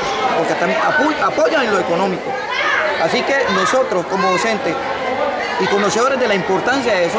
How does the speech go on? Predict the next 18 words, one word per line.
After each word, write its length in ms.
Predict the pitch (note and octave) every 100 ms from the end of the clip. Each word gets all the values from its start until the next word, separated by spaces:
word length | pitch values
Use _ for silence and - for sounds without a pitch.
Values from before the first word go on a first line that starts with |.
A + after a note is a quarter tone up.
| B3
también 240 | C4+ F3 -
queremos 260 | A#3+ A#3+
que 80 | A#3+
la 80 | G3
comunidad 420 | F#3 F3+ F3+ G3 - - - - -
se 100 | G3+
interese 500 | F#3+ F3 F#3+ C#4 D4
por 180 | C4 G#3
esto 260 | G3 F3 A3 - - - - - - - G4+
y 60 |
que 180 | - G#3+
acá 220 | G3 A#3
las 100 | C4+
cosas 260 | C#4+ C4+ C4+
ya 100 | B3+
van 180 | C4 C4+
en 80 | C4
serio. 360 | C4+ B3+ F#3+